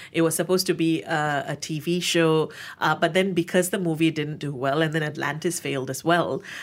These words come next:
um, they decided that it just wasn't the right time and the whole project was scuppered. But I agree. I mean, to be fair, I like Treasure Island, um, and I, I like this frame. But I think I would be quite excited even if they just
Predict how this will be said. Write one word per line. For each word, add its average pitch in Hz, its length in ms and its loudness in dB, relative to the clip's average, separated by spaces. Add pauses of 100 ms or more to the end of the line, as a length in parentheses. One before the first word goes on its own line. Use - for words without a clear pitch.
um, 151 320 0
they 165 140 4
decided 160 560 0
that - 220 -6
it - 140 -10
just 170 220 -2
wasn't 156 240 -2
the 156 80 -2
right 139 220 -2
time 156 180 -2
and 151 80 -4
the 147 60 -2
whole 165 180 2
project 139 320 -4
was 95 100 -6
scuppered. 175 440 -2
But 175 180 2 (640)
I 214 160 0
agree. 269 560 2
I 175 140 2
mean, 233 240 -8 (460)
to 311 100 0
be 349 140 6
fair, 269 300 2
I 175 120 0
like 175 280 0
Treasure 160 380 0
Island, 160 540 -6 (200)
um, 151 300 -2
and 160 140 -4
I, 160 260 -2
I - 40 0
like 160 380 0
this - 440 2 (140)
frame. 165 580 -6 (400)
But 185 200 2
I 190 120 4
think 339 200 0
I 415 60 4
would 381 120 4
be 233 80 -4
quite 175 260 2
excited 170 500 -2
even 151 280 -6
if 151 100 -8
they 143 140 -4
just 139 420 -6